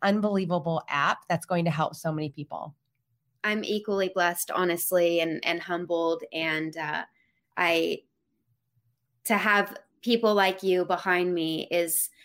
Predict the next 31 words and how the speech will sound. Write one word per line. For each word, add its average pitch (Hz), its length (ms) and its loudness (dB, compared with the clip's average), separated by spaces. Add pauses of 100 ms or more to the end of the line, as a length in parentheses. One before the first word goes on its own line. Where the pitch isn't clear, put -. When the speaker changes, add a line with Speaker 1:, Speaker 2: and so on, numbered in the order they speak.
(180)
Speaker 2:
what 175 220 4
this 185 240 0
is 165 100 -6
about. 151 520 -4 (260)
When 196 160 0
you 180 80 4
surround 190 340 2
yourself 175 440 0
with, 170 220 -4 (340)
you 190 120 -4
know, 170 140 2
like-minded 170 680 0
people 170 460 -4
who 190 100 -4
wanna 180 280 0
help, 156 500 -4 (340)
just, 190 360 -2
uh, - 80 -2 (280)
like, 156 280 -4 (260)
strip - 480 0
everything 208 520 2
else 170 220 0
away. 156 300 -2
They 175 100 -4
just 208 180 -2
wanna 196 140 2
help 185 480 -2 (460)
other 190 260 6 (140)
people, 214 520 2 (180)
<laughs> - 160 -6
that 208 340 2